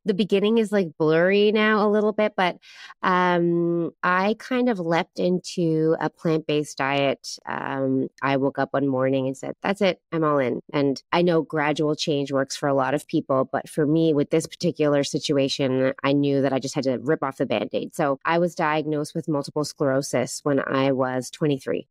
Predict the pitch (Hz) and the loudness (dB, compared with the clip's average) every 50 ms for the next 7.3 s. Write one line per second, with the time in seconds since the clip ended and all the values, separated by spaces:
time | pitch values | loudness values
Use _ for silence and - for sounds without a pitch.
0 | _ _ - 180 175 160 - 151 - - 170 147 143 143 143 143 131 156 165 151 | _ _ 0 0 0 0 0 -4 -4 -2 -2 0 0 0 0 0 -2 -2 -2 -2
1 | - 160 151 - - 165 143 139 135 151 143 139 131 131 - - 170 175 180 175 | -2 -2 -4 -2 -2 -2 -2 0 0 0 0 0 0 -2 -2 -2 0 0 0 0
2 | - 190 165 - - 165 160 151 151 147 139 - - 139 131 143 139 - 135 135 | -2 -4 -6 -4 -2 -2 0 2 2 2 0 0 0 -2 -2 -2 -2 -2 0 0
3 | 135 135 127 139 143 147 147 143 135 139 143 139 - 139 135 131 135 135 - - | 2 2 0 0 -2 0 0 0 0 0 0 -2 -2 -2 0 2 2 0 0 -2
4 | 139 139 139 143 143 139 - - 139 135 135 - 143 135 139 139 135 - 135 127 | -6 -6 -4 -6 -8 -6 -6 -6 -6 -6 -4 -4 -4 -2 -2 -4 -4 -4 -6 -4
5 | 127 131 143 - _ _ - 175 170 160 156 151 147 147 147 147 147 151 147 143 | -4 -4 -6 -10 _ _ 0 0 2 2 2 2 2 2 2 2 2 2 0 0
6 | - - - - - _ _ _ - 156 165 160 - 139 156 156 156 151 151 147 | -2 -6 -12 -14 -16 _ _ _ 0 2 2 2 0 -2 -2 -2 -2 0 0 0
7 | 147 147 147 147 147 - | 0 0 0 -2 -4 -6